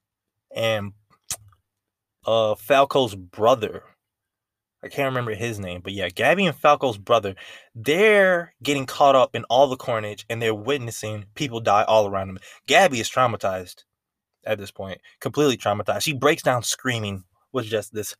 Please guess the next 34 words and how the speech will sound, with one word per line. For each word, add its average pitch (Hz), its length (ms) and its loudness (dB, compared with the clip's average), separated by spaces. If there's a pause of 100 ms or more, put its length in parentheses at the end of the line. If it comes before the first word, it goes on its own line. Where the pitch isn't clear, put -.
(140)
shocked - 480 0 (180)
look 117 240 0
on 107 100 0
her 101 120 -4
face. 92 320 -10 (560)
And 107 240 0 (640)
<sighs> - 1400 -14
I 127 80 4
don't - 160 4
know 139 120 6
what 143 140 0
that 139 160 -2
type 143 160 -6
of 117 100 -6
trauma 127 260 -6
feels 131 220 -10
like, - 160 -8
but 117 120 0
I 135 80 -2
felt 135 280 0
the 117 80 0
emotion 104 520 -4 (300)
in 117 140 -2
that 117 180 2
scene. 104 380 -6 (960)
It, 143 240 -2
it 160 80 2
was, 147 380 2 (340)
it 135 80 2
was 135 140 4
heavy, 104 320 0 (220)
just - 340 -8
seeing 135 480 -4
her 101 340 -4